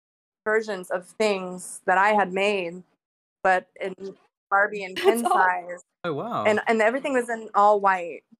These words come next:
Speaker 1: So it was just a white shirt with white pants, a white camp shirt, shorts, a white, like, collarless jacket, and everything was, you could put the, you could put a doll in it, like a
Speaker 2: Yeah.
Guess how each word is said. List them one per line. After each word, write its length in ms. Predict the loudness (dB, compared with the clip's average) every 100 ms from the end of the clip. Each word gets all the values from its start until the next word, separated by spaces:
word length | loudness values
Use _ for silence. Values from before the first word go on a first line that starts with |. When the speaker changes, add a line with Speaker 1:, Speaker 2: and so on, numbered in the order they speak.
| _ 0
Speaker 1:
So 100 | 0
it 40 |
was 120 | 0
just 100 | -6
a 60 | -6
white 300 | -4 -4 -6
shirt 320 | -2 -2 -2
with 140 | -6 -4
white 400 | -2 -2 -4 -14 _ _ _ _ _ _ -8
pants, 420 | -4 -4 -6 -14 _ _ _ -8
a 80 | 0
white 340 | 2 0 -2
camp 280 | -6 -6 -6
shirt, 380 | -2 -2 -2 -6
shorts, 680 | -10 0 2 2 0 -8 -8
a 80 | -2
white, 400 | 0 0 -2 -6 -2
like, 240 | 0 0
collarless 600 | 0 4 4 4 2 -2
jacket, 460 | 0 0 -2 -6 -6
and 100 | -6
everything 380 | -4 -4 -8 -12
was, 280 | -12 -14 -20 _ _ _ _
you 80 | -4
could 160 | -2 -2
put 140 | -2
the, 100 | -2 -2
you 100 | 0
could 160 | 2
put 140 | 2 2
a 100 | 4
doll 460 | 4 4 2 -4 -8
in 140 | -8 -8
it, 120 | -10
like 160 | -10 -10
a 120 | -12
Speaker 2:
Yeah. 80 | _